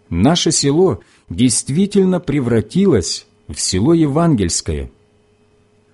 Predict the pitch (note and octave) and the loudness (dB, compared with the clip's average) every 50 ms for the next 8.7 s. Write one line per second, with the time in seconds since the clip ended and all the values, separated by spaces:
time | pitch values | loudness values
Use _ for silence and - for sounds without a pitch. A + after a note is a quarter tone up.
0 | _ _ _ _ _ _ _ _ _ _ _ _ _ _ _ _ _ _ _ _ | _ _ _ _ _ _ _ _ _ _ _ _ _ _ _ _ _ _ _ _
1 | _ _ _ _ _ _ _ _ _ _ _ _ _ _ _ _ - - E2+ A#2 | _ _ _ _ _ _ _ _ _ _ _ _ _ _ _ _ -12 -6 -2 2
2 | E3 A3 A3 - - - G#3 G3+ E3 C3+ C#3 D3 B2+ A2 F#2+ E2 D2 C#2 C#2 - | 2 2 2 0 0 -2 -2 -2 0 2 2 4 4 4 2 0 -2 -6 -10 -12
3 | _ _ _ _ _ _ _ - - - - B2 A2+ A#2+ C3 F3 A3 A3 F3+ G3 | _ _ _ _ _ _ _ -8 -6 -2 2 4 4 6 6 6 6 4 4 4
4 | G3+ F#3+ F#3 - - - C#3+ C#3+ E3 F3+ E3 - - - B2+ B2+ C3 C#3+ C3+ - | 4 4 4 2 -2 -2 -2 0 0 -2 -2 -2 -2 0 0 0 0 -2 -4 -4
5 | C3 A2+ G2 G2 G2 F2+ D#2+ D2 D2 C#2+ C#2+ - _ _ _ _ _ _ _ _ | -4 -4 -2 0 0 0 -2 -2 -6 -10 -10 -12 _ _ _ _ _ _ _ _
6 | _ - D3 C#3+ D3+ D#3+ F#3+ A3 G3+ G3 G3 G3 - F#3+ D3+ C3 C3 D3 C#3+ - | _ 0 2 4 4 4 4 4 6 4 4 2 2 -2 0 0 0 0 0 -2
7 | - - - - _ - A2+ A#2 A2+ G#2+ - - B2 A2+ A#2 C#3 D#3 D#3 C#3 A2+ | -4 -8 -12 -12 _ -2 0 0 2 0 0 0 0 0 2 2 2 2 2 0
8 | A#2+ C3 - C#3+ C3+ D3 D3+ D3 A2 D#2+ C#2+ C2 C2 | 0 0 -2 -2 -2 0 0 0 0 0 -2 -6 -10